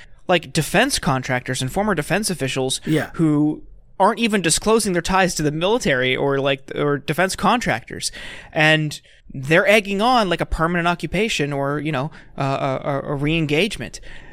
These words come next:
Speaker 2: It, it
Speaker 1: Um,
Speaker 2: really can't be stressed enough, like, how one-sided this media campaign has
Speaker 1: Yeah,
Speaker 2: been. There's
Speaker 1: it's,
Speaker 2: been no,
Speaker 1: it's absurd.
Speaker 2: there's been no voices, no countering voices to this narrative.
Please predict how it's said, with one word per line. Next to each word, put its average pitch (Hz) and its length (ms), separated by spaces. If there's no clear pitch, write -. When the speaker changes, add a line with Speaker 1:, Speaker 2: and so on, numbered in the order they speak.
Speaker 2:
It, 170 60
it 151 240
Speaker 1:
Um, - 20
Speaker 2:
really 226 200
can't 202 280
be 180 60
stressed - 380
enough, 175 180
like, 165 100
how 175 300
one-sided 151 840
this 147 180
media 151 300
campaign 139 500
has 165 160
Speaker 1:
Yeah, 139 100
Speaker 2:
been. 131 40
There's 151 180
Speaker 1:
it's, 151 200
Speaker 2:
been 160 80
no, 170 120
Speaker 1:
it's 160 80
absurd. 381 460
Speaker 2:
there's 170 240
been 165 280
no 185 280
voices, 170 500
no 165 260
countering 170 540
voices 156 380
to 151 80
this 147 200
narrative. 147 520